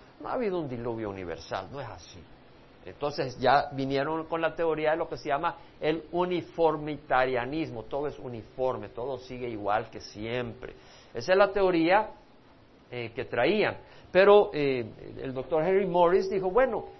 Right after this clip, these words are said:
yo quiero ser un geólogo". Él era ingeniero civil, pero dijo, "Voy a estudiar geología y voy a sacar un doctorado en geología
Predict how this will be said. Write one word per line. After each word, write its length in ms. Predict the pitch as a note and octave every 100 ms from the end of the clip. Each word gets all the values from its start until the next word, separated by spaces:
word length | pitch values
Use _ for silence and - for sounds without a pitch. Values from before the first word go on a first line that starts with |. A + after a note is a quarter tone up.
| - -
yo 140 | A3+
quiero 200 | A#3+ B3
ser 220 | A3 A3 G#3+
un 100 | D#3+
geólogo". 520 | D3+ D3+ C3+ G#2 - - - - - - - - - -
Él 140 | D#3+
era 180 | A3 F#3+
ingeniero 320 | D3 C3+ C3
civil, 220 | - F3+ A#3+
pero 120 | D#3+
dijo, 120 | C#3+
"Voy 140 | A3
a 40 | C#4
estudiar 360 | C4 A#3 A#3
geología 540 | G#3+ F3+ D3 E3+ A3+ G#3+
y 20 |
voy 120 | F#3+
a 60 | A#3
sacar 260 | G#3+ A3
un 80 | A3
doctorado 480 | E3+ D#3 - A#3 C#4
en 80 | A3+
geología 540 | G#3 E3+ D3 F3 E3